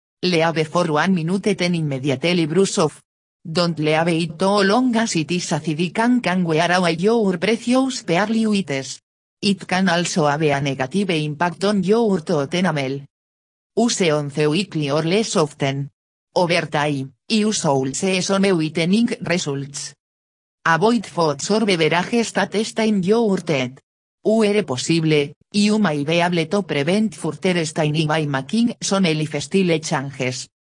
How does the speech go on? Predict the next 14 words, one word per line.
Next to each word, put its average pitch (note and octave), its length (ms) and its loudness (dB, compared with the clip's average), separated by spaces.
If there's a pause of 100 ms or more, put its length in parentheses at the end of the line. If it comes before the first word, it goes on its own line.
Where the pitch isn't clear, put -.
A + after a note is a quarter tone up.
(120)
This G#3+ 280 -2
includes F#3+ 680 0
stopping G3+ 480 0 (160)
all G3 220 2
smoking, D3 580 -2 (280)
and F#3+ 200 2
reducing F3 460 0
your G3+ 380 2
consumption D3+ 760 -2
of D3 140 -2
beverages E3 600 -2
containing D#3 680 -2
tannins, F3 400 0
soda, C3+ 500 -2